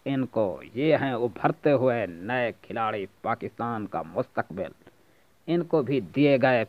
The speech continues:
पैंतीस लाख रुपए। और आखिर में करते हैं बात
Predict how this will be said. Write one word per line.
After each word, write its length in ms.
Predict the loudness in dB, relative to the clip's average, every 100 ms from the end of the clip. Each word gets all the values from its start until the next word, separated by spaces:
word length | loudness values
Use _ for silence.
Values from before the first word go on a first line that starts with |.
| -4
पैंतीस 640 | -6 -4 -2 0 0 -2 -12
लाख 520 | -4 2 2 2 -4
रुपए। 360 | -8 -6 -6 -10 _ _ _ _ _ _ _ _ _ _ _ _
और 340 | 2 6 6 6 8
आखिर 340 | 8 8 4
में 140 | 4 -2 _ -2
करते 260 | -2 2
हैं 220 | 0 0 2
बात 380 | 4 6 4